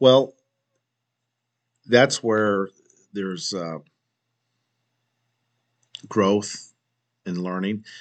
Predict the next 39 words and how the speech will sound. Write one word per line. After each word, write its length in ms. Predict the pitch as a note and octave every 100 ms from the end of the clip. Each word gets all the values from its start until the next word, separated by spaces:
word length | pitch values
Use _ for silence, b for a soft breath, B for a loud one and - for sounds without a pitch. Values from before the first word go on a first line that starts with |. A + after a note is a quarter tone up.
| B -
What 100 | A2
happens 380 | E3 - -
is 260 | G#2+ F#2+ F#2+ b b -
in 120 | A2
the, 200 | G#2 G2+ G2 -
the 120 | F#2+
very 280 | G#2+ A#2+ F#2
deep 360 | F#2+ C3 C#3+ - _ _ _ _ _ _ _ _ _ _ -
topics 480 | - A#2+ A#2+ - -
in 80 | F2+
the, 260 | F2 E2 - _ _ _
the 100 | -
discussion, 680 | E2 F2 - C3+ C3 F2+ E2
there's 160 | E2 G#2
a 20 |
lot 140 | C3+
of 60 | D3
people 260 | - E2+
listening, 340 | F2+ G2 - D2 A2+
not 200 | A#2 A#2+
much 200 | A#2 -
participation. 720 | E2+ A2 - E2 G#2 F#2 E2
I, 220 | E2+ F#2
I 20 |
talk 280 | F2+ C3+ B2+
about 240 | E2 D2+
that, 200 | F2+ F2 D#2+
but 120 | D#2+ _
it's, 280 | - - - _ _ _
a 60 | -
lot 240 | - A2+
have 140 | F#2 -
said 260 | G#2 F#2
that 160 | F2 D#2+
they're 320 | F2+ E2+ E2+ _ _ _ _ _ _ _ _ _ _ -
pondering 480 | - A2 G#2 A2 A2
it. 160 | A#2+ G2+
It's 180 | D#2
v-, 220 | F2+ E2